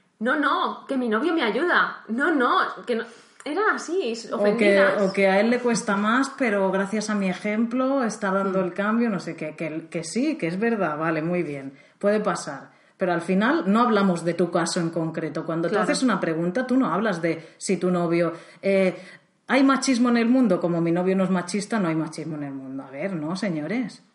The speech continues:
Speaker 2: tenemos esto pa' algo, ¿sabes?
Speaker 3: <laughs>
Speaker 2: Eh, en realidad, lo que hace el Zero Waste es clasista, por un lado, porque está enfocado a una clase social más privilegiada
Speaker 3: Ujú.
Speaker 2: y deja fuera al resto,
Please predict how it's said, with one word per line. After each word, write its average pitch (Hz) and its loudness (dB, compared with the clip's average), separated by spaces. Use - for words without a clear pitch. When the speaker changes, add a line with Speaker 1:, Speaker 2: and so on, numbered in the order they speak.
Speaker 2:
tenemos 165 -4
esto 170 -2
pa' 147 -4
algo, 214 -2
¿sabes? 175 -8
Speaker 3:
<laughs> - -8
Speaker 2:
Eh, 151 -4
en 190 0
realidad, 175 2
lo 233 4
que 185 2
hace 185 2
el 190 2
Zero 185 4
Waste 233 2
es 175 -4
clasista, 175 -2
por 165 -4
un 185 0
lado, 202 2
porque 151 -8
está 175 -2
enfocado 175 0
a 170 -2
una 185 4
clase 190 2
social 190 2
más 175 0
privilegiada 196 0
Speaker 3:
Ujú. 185 -10
Speaker 2:
y 190 4
deja 175 2
fuera 175 2
al 156 -4
resto, 254 0